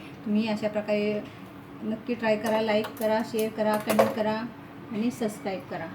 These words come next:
कशी वाटली डिझाईन तेही सांगा, तुम्हाला आवडली असेल तर तेही सांगा कमेंटमध्ये.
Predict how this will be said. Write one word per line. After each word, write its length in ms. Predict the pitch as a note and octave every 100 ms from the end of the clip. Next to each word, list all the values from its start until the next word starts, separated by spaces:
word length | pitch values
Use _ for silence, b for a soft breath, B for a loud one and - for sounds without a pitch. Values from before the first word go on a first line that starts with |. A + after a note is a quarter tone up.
| - - - - - - - -
कशी 160 | A#3 B3
वाटली 280 | A#3+ A#3 A3+
डिझाईन 340 | G#3+ A3+ A#3+
तेही 300 | A#3 G#3+ A3
सांगा, 300 | G#3+ G3+ F#3+
तुम्हाला 380 | F#3+ F#3+ F#3 G3 C4 - - - - -
आवडली 340 | G3 G#3+ G#3+
असेल 300 | G#3+ A3+ G#3+
तर 100 | A3 G#3+
तेही 140 | G#3+
सांगा 300 | A3 A3 G#3 A#3+ - - - - -
कमेंटमध्ये. 540 | G#3+ G#3+ G#3+ G#3 G#3